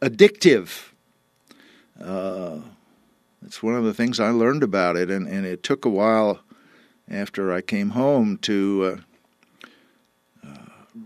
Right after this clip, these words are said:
for everything to fall into place, and for me to face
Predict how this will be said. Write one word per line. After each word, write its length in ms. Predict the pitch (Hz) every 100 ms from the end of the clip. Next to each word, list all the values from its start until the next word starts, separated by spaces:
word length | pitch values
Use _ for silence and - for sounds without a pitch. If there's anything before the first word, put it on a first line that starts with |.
| - _
for 200 | _ 120
everything 340 | 131 160 117 98
to 40 |
fall 300 | 92 120 120
into 160 | 110 101
place, 760 | - 135 139 90 95 - - - - - _ _
and 260 | 101 101 101
for 140 | 107
me 180 | 107 110
to 540 | 107 110 107 107 104
face 640 | 101 - 113 110 - - -